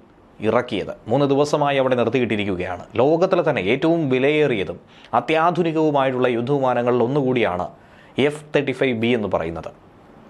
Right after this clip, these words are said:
ഇൻഡോ പസഫിക് മേഖലയിൽ സഞ്ചരിച്ചുകൊണ്ടിരുന്ന ബ്രിട്ടീഷ് നാവികസേനയുടെ ഈ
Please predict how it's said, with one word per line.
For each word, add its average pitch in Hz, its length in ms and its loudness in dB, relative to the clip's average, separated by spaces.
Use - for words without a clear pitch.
ഇൻഡോ 190 180 4
പസഫിക് 185 480 -2
മേഖലയിൽ 151 440 0
സഞ്ചരിച്ചുകൊണ്ടിരുന്ന 135 840 0
ബ്രിട്ടീഷ് 151 400 -2
നാവികസേനയുടെ 127 760 0
ഈ - 20 -2